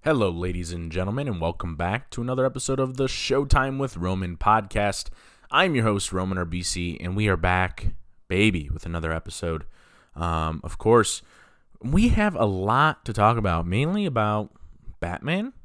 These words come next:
Batman, and just a little bit more Batman. A lot of Batman news. I'm actually kinda happy I decided to wait to podcast. Um, wasn't feeling it Saturday night, was a, was a little hectic at work, and I was a little tired, and I was like, "Man, I do not wanna put a lot of effort into something right now,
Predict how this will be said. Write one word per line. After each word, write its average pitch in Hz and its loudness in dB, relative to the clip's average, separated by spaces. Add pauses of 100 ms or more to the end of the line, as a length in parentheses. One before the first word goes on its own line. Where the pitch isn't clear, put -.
(800)
Batman, 87 -2 (220)
and 90 -6
just 117 -6
a 82 -4
little 90 -4
bit 95 -6
more 85 -6
Batman. 80 -6
A - -8
lot 101 0
of 120 -2
Batman 95 -2
news. 90 -4 (420)
I'm 127 -6
actually 160 -2
kinda 107 -2
happy 92 0
I 110 2
decided 104 0
to 101 -2
wait 98 0
to 85 -6
podcast. 87 -2 (420)
Um, 90 2
wasn't 147 -2
feeling 127 0
it 85 -8
Saturday 113 2
night, 104 0
was 90 -4
a, 87 -8 (100)
was 90 -6
a 92 -4
little 113 -2
hectic - -4
at 92 -4
work, 98 0
and 92 -6
I - -4
was 87 -6
a 85 -8
little 95 -4
tired, 92 0
and 90 -4
I 90 -4
was 85 -6
like, 82 -8
"Man, 95 -4
I 87 -4
do 87 -8
not 87 -6
wanna 87 -6
put 85 -4
a 82 -4
lot 87 2
of 85 -2
effort 87 -4
into 82 -8
something 82 -8
right 82 -8
now, 82 -6